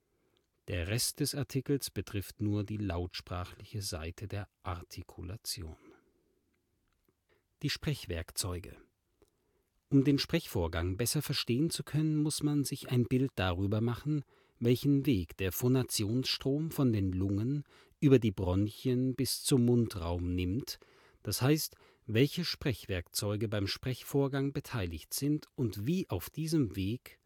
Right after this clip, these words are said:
aus der Atemluft Laute entstehen. Unter dem Begriff Sprechwerkzeuge versteht man nicht nur die Zunge, sondern ebenso die Lippen, die Zähne, den Gaumen,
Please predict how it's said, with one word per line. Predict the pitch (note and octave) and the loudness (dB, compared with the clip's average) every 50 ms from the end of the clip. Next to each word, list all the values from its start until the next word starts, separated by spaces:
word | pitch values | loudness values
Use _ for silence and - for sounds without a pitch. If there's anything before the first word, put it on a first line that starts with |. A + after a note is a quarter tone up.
| _ _ _ _ _ _ _ | _ _ _ _ _ _ _
aus | - A2 - | -2 -2 0
der | - B2+ A2+ - - | 0 -4 -6 -2 -4
Atemluft | C#3 C3+ - - D3+ D3+ D3 C#3+ D3+ - - - - - - | -4 -4 0 0 0 0 0 0 -4 -6 -8 -16 -18 -20 -10
Laute | - A2 G#2+ A2+ A#2+ B2+ C3 B2 - - - F#2 D#2+ D#2+ - _ _ _ _ _ | -6 -4 -2 -2 -2 -2 -4 -6 -8 -8 -8 -8 -8 -8 -14 _ _ _ _ _
entstehen. | - G2+ G2 G2 - - - - G2 E2 - - - - _ _ _ _ _ _ _ _ _ _ _ _ _ _ _ _ _ _ _ _ _ _ _ _ _ _ _ _ _ _ _ _ _ _ _ _ _ _ _ _ _ _ _ _ _ _ _ _ _ | -2 -2 -2 -2 -4 -8 -8 -8 -10 -14 -14 -18 -20 -20 _ _ _ _ _ _ _ _ _ _ _ _ _ _ _ _ _ _ _ _ _ _ _ _ _ _ _ _ _ _ _ _ _ _ _ _ _ _ _ _ _ _ _ _ _ _ _ _ _
Unter | - D3+ C#3 D#3+ D#3+ | 0 2 2 4 4
dem | D3+ D3 C#3+ C3 | 6 6 6 6
Begriff | C#3+ B2+ - - D3+ C#3 | 4 0 2 -2 -4 -4
Sprechwerkzeuge | - - - - C#3+ D3+ - - - - F2+ F2+ - - - - B2 A2 A#2 C3 C#3+ E3 | -4 -12 -8 -4 -6 -6 -6 -6 -4 -2 -2 -2 -2 -4 -4 -2 0 0 0 0 0 -2
versteht | D3+ - D#3 C#3 - - - C#3+ C#3 - | -4 -4 -6 -6 -4 -2 -2 -2 0 0
man | C#3+ C#3 C3 C3 | 0 0 2 2
nicht | C#3 C3 - - - | 0 0 -4 -4 -2
nur | B2 A2+ G2 | -2 0 0
die | F#2 F#2+ F2+ | -2 -6 -6
Zunge, | - - - A#2+ C#3+ E3+ F#3 F#3 | -4 -2 0 0 0 0 0 -2
sondern | D#3+ C#3+ D3+ D3 C#3+ C#3+ C#3+ C#3 B2+ - _ _ _ _ | 0 0 2 2 2 2 2 0 0 -4 _ _ _ _
ebenso | - D3+ C3+ G#2+ G2+ F#2 E2+ E2 E2+ E2 D#2+ | 2 2 4 4 2 2 2 0 -4 -4 -4
die | E2 - E2 | -6 -6 -8
Lippen, | D#2+ F2+ B2+ - - - C#3+ C#3+ D3 D3 C#3 - _ _ _ _ _ _ _ _ | -4 -4 -4 -4 -4 -6 -4 -4 -4 -6 -8 -10 _ _ _ _ _ _ _ _
die | - F2 - _ | -18 -18 -16 _
Zähne, | - - A#2 G#2+ G#2 G#2+ G#2+ A2 A2+ A#2+ A#2 - _ _ _ _ _ _ _ _ _ _ - | -6 -2 -2 0 0 0 0 -2 -2 -4 -6 -10 _ _ _ _ _ _ _ _ _ _ -6
den | G2 G2 | -4 -4
Gaumen, | F#2 - F#2+ F#2 G2+ G#2 G#2+ A#2+ C3 C#3 D3+ D#3 C#3+ | -2 0 0 0 0 0 0 0 -2 -2 -4 -6 -8